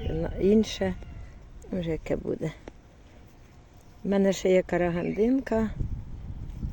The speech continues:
В общем, що є, посію,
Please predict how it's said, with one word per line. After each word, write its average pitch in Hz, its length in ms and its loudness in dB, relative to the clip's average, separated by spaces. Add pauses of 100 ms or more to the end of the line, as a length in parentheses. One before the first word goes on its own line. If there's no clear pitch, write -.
(1120)
В 196 60 -2
общем, 202 320 0
що - 160 4
є, 202 180 10
посію, 220 600 6